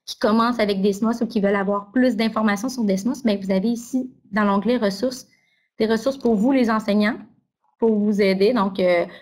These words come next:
comment l'intégrer en classe, par exemple, avec déjà des petites feuilles pour les codes, comment se créer un compte enseignant. Donc, plein de vidéos explicatives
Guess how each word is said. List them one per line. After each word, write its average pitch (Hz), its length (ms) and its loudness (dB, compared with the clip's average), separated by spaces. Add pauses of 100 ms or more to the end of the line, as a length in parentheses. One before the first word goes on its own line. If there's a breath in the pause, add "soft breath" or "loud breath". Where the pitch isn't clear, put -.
comment 208 240 2
l'intégrer 208 720 0
en 190 140 2
classe, 196 360 0
par 185 140 -2
exemple, 185 500 0
avec 180 300 -2 (160)
déjà 170 240 0
des 185 100 0
petites - 240 -12
feuilles 190 280 0
pour 190 160 -2
les 170 220 0
codes, 208 420 0 (520 loud breath)
comment 214 240 2
se 208 60 -10
créer 196 340 0
un 185 160 0
compte 202 380 -2
enseignant. 185 680 0
Donc, 185 240 -4
plein 247 160 2
de 247 80 4
vidéos 226 300 4
explicatives 233 880 0